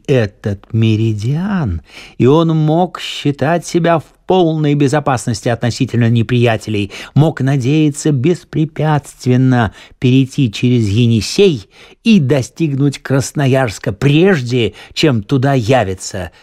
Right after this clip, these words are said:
Феофар хан. «Раз я буду в Томске», повторял он мысленно, чуть ли не в сотый раз, чтобы хоть как-нибудь умерить свое нетерпение, с которым иногда не в силах был совладать,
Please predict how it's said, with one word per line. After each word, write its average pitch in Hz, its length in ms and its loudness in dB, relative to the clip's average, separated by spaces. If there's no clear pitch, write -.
Феофар 117 640 -2
хан. 87 400 -10
«Раз 107 380 -2
я 113 80 2
буду 107 240 2
в - 120 -8
Томске», 131 520 -2
повторял 139 460 0
он 147 120 2
мысленно, 143 600 2
чуть 147 340 -2
ли 143 140 2
не 151 160 2
в - 80 -8
сотый 143 380 -2
раз, 147 360 -2
чтобы 143 320 0
хоть 147 240 -4
как-нибудь 147 640 0
умерить 143 340 2
свое 147 240 0
нетерпение, 147 640 0
с - 80 -4
которым 143 380 0
иногда 143 300 0
не 151 100 0
в - 80 -6
силах 147 300 2
был 147 180 2
совладать, 147 560 -2